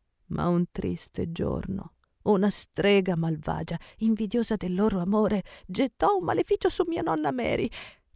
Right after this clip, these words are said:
trasformando la splendida fanciulla che era in una torre d'avorio. Questa. Thomas rimase pietrificato da questa notizia e intanto il vecchio re continuò:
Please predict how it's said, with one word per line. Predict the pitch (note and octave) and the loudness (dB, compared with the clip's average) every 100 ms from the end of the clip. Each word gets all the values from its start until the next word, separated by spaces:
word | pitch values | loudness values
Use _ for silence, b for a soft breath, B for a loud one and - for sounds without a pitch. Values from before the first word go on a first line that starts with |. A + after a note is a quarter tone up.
| _ | _
trasformando | - A3+ - - B3+ C4+ B3+ A#3+ A3 - _ - | -10 -10 -8 -8 -6 -4 -2 -2 -4 -6 _ -4
la | B3 | -2
splendida | - - - - D4+ D#4 C4 C4 | -4 -12 -6 -2 0 0 -2 -4
fanciulla | - C4+ - C4+ B3+ B3 | -2 -4 -4 -4 -4 -6
che | - | -6
era | - B3 B3 B3 | -2 -2 -2 -2
in | B3 A#3+ B3+ | -4 -4 -2
una | A#3+ G3+ G3 - _ - | 0 0 -4 -8 _ -6
torre | G#3+ G3 F3 F3+ | -2 -2 -2 -4
d'avorio. | E3+ E3+ - - - E3+ - - _ _ _ _ _ _ _ _ | -6 -4 -4 -4 -6 -8 -14 -16 _ _ _ _ _ _ _ _
Questa. | - F3 E3+ D#3 - - - - _ _ _ _ _ _ _ _ _ _ _ _ | -10 -8 -8 -8 -10 -10 -12 -18 _ _ _ _ _ _ _ _ _ _ _ _
Thomas | F3+ G#3 G#3+ G3 - B B B B | -2 0 0 -4 -8 B B B B
rimase | - B3 B3 A#3+ | -4 -4 -4 -6
pietrificato | - C4+ C4+ A#3 G3 - F3 D#3 | -6 -6 -4 -2 -2 -4 -6 -6
da | D3 | -6
questa | D#3+ - | -8 -8
notizia | D#3+ E3+ D#3+ F#3+ B3 - B | -10 -10 -10 -6 -6 -8 B
e | - | -6
intanto | C#4+ - G#4 F#4 | -4 -2 -2 -2
il | C#4+ | -2
vecchio | F4+ - D#4+ | -4 -2 -2
re | F4 | -2
continuò: | E4 C#4+ A3+ A#3+ A#3+ - | -2 -4 -2 -2 -2 -2